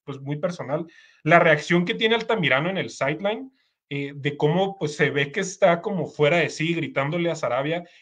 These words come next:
esa parte para mí, o sea, hermano, digo, si ya se cometió el error, no puede, yo siento que no puedes perder los controles así en esa situación, entonces, en general, siento que fue una situación que yo le atribuyo cien por ciento al es-, al staff de coacheo de Borregos Monterrey.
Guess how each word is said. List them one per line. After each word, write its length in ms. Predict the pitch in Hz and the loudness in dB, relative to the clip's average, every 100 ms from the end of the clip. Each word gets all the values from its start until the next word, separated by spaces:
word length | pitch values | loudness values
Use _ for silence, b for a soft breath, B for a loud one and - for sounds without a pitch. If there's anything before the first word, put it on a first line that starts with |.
| B | B
esa 320 | 160 175 214 - | -2 4 4 6
parte 240 | 202 226 | 4 2
para 260 | 220 156 127 | 4 4 4
mí, 200 | 147 170 | 0 -2
o 100 | 143 | -2
sea, 380 | 143 139 127 131 | -2 0 0 -4
hermano, 540 | 139 160 170 117 - _ _ _ _ _ _ _ _ _ _ _ _ - | -2 0 0 -4 -10 _ _ _ _ _ _ _ _ _ _ _ _ -2
digo, 260 | 170 156 | 2 2
si 180 | 147 170 | 0 0
ya 100 | 156 | 0
se 140 | 160 226 | 0 -2
cometió 340 | 208 151 143 | -2 -2 0
el 60 | 165 | 2
error, 200 | 185 185 | 2 0
no 180 | 180 | -4
puede, 200 | 196 190 | -4 -4
yo 120 | 147 160 | -2 -4
siento 300 | 202 180 214 | -2 -4 -2
que 80 | 156 | -4
no 140 | 131 | -2
puedes 180 | 156 160 | -4 -4
perder 260 | 127 123 | -4 -4
los 140 | 143 147 | -6 -6
controles 480 | 131 113 127 147 135 | -8 -6 -4 -4 -6
así 220 | - 135 | -10 -8
en 80 | 131 | -8
esa 140 | 143 | -8
situación, 480 | 151 151 113 131 120 | -10 -10 -10 -10 -12
entonces, 500 | 117 131 165 170 - _ _ _ | -14 -10 -8 -8 -14 _ _ _
en 100 | 151 | 0
general, 400 | 151 160 147 160 | 4 6 8 8
siento 260 | 170 196 226 | 6 0 -2
que 80 | 160 | -2
fue 140 | 151 | -2
una 100 | 156 | -2
situación 640 | 170 180 131 - 135 147 147 B B B _ - | -4 -6 -8 -6 -6 -6 -8 B B B _ -2
que 120 | 151 | 0
yo 140 | 147 | 4
le 80 | 175 | 4
atribuyo 420 | 196 151 139 151 | 4 0 0 0
cien 200 | 151 175 | 0 -2
por 120 | 156 151 | -2 -2
ciento 240 | 156 165 | -2 -2
al 80 | 156 | -4
es-, 160 | - - | -4 -4
al 160 | 123 | -4
staff 240 | 117 - 151 | -2 -2 -2
de 80 | |
coacheo 280 | 147 117 135 | -4 -6 -6
de 60 | 131 | -4
Borregos 260 | 117 120 | -4 -4
Monterrey. 380 | 127 120 113 113 | -6 -8 -6 -6